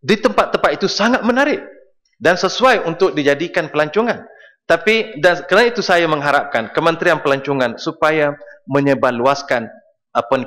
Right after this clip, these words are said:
pakej pelancongan itu kepada, uh, seluruh ma-, uh, apa ni, uh, tempat-tempat yang menarik di Malaysia. Perkara yang seterusnya ialah pelancong ni apabila datang ke negara kita, bukan dia nak tengok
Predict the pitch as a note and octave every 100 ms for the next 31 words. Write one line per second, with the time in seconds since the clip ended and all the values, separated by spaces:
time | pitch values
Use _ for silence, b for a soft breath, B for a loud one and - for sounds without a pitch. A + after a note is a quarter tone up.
0 | - A#3+ - A#3 - - B2+ B2 B2+ B2
1 | A#2+ C3+ C#3 A3 F3 E3+ F3+ F3+ A3+ A3+
2 | B B B - E3 - C4 E4 D#4+ -
3 | D3+ E3 - D#3+ D#3 D3 D3 D3 D3 D3
4 | C#3 C3+ - _ _ - B2 B2 A#2 A2+
5 | - - F#3 G3+ G3+ F#3+ F#3 D#3+ E3 F#3
6 | F#3+ C#3+ C3 B2+ B2+ G2+ - _ _ B
7 | B B _ _ - G3 A3+ C#4+ C#4+ A#3+
8 | A#3 G#3 A#3 A#3 G#3+ G#3+ D#3+ D3+ D#3 F3+
9 | G3 G3 G3 F3 D#3+ D#3 - - C3+ D3
10 | D#3+ C#3 C#3 F3+ F3+ D#3+ C#3+ B2 A2+ A#2+
11 | - - G2+ G2 C#3 G3+ - F3 E3 D3
12 | C#3+ C3+ C3 - D3 D#3+ C3 -